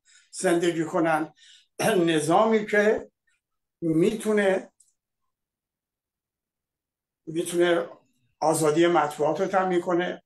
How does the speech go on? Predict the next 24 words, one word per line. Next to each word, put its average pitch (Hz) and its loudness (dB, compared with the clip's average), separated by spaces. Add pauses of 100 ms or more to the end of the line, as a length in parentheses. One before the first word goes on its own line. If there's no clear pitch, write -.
آ-، 165 -4 (120)
آزادی 151 0 (760)
فردی 160 0
رو 208 2
تأمین 175 0
کنه، 175 2 (120)
آزادی 147 -2
اجتماعی 147 -4
رو 190 -2
تأمین 175 -4
کنه، 175 -4 (400)
آزادی 160 0
سندیکاها 156 -2
رو - -6
تأمین 185 -2
بکنه 170 -4 (680)
و 165 2
نظامی 165 0
که 196 0 (520)
انتخابات 170 0
مجلس 165 0
رو - -4
تأمین 190 0
می‌کنه. 180 -2